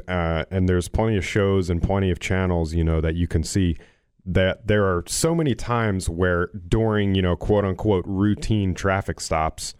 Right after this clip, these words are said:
things go south very quickly. You know, somebody pulls out a gun, uh, somebody attacks a police officer in a seemingly, uh, benign situation during just a, a regular traffic stop. It can turn south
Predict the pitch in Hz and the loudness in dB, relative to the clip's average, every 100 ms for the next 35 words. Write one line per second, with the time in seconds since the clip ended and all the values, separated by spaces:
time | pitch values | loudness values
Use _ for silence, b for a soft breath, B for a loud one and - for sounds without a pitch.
0 | _ _ - - 117 117 104 - _ _ | _ _ -16 -2 0 2 -2 -6 _ _
1 | _ - 113 90 - 104 82 - 85 110 | _ 0 0 0 -2 -2 -2 -6 0 0
2 | 92 - 98 - 80 82 - 95 85 80 | 0 -2 -4 -4 -6 -6 -2 0 0 0
3 | 101 87 90 104 95 90 82 80 92 92 | -2 -2 -2 0 0 0 -2 0 0 0
4 | 90 90 b b b b 82 80 78 - | 0 -4 b b b b 0 0 0 -2
5 | - 92 87 85 76 101 92 - 92 95 | -4 -2 0 -2 -2 -2 -2 -2 -4 -2
6 | 95 87 92 85 - - 85 80 b b | -2 0 0 0 -4 -2 -2 -2 b b
7 | - 95 90 - - 123 127 120 110 104 | -2 0 0 -2 -2 0 2 2 2 2
8 | 98 95 90 b b b _ 95 90 82 | 2 0 -2 b b b _ -2 0 2
9 | 101 92 95 107 101 - 107 92 87 104 | 0 0 0 0 -2 -2 -2 0 2 2
10 | - 90 82 82 - - 95 87 87 90 | 0 0 0 -2 -4 -2 0 2 0 -2
11 | - 82 78 90 87 98 101 92 87 101 | -2 -4 0 0 2 0 0 0 0 0
12 | 95 - 90 - 78 73 - 107 90 92 | 0 0 -6 -4 -2 -2 -2 -4 0 0
13 | 87 82 78 _ _ - 110 90 - 95 | 2 0 -2 _ _ 0 0 -2 -2 0
14 | 87 - | 0 -4